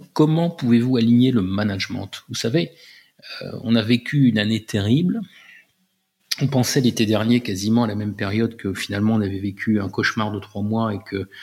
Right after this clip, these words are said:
on ne revivrait plus jamais. Le cauchemar est revenu. Euh, il y a beaucoup de soucis. Actuellement, on est tous en train de se dire, « Ça y est, on arrive au bout, mais jusqu'à quand ? »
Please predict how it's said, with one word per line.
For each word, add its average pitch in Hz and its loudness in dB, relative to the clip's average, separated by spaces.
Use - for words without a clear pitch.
on 101 -8
ne 95 -2
revivrait 107 2
plus 110 -2
jamais. 110 2
Le 107 -2
cauchemar 120 2
est 110 0
revenu. 110 4
Euh, 101 -2
il 101 -4
y 104 2
a 98 -2
beaucoup 104 0
de - -2
soucis. 123 2
Actuellement, 110 2
on 117 4
est 101 0
tous - -6
en 101 -4
train 104 -4
de 95 -4
se - -6
dire, « 104 0
Ça - -4
y 101 0
est, 120 0
on 131 0
arrive 104 -2
au 107 2
bout, 131 0
mais 113 0
jusqu'à 104 -2
quand ? » 180 -4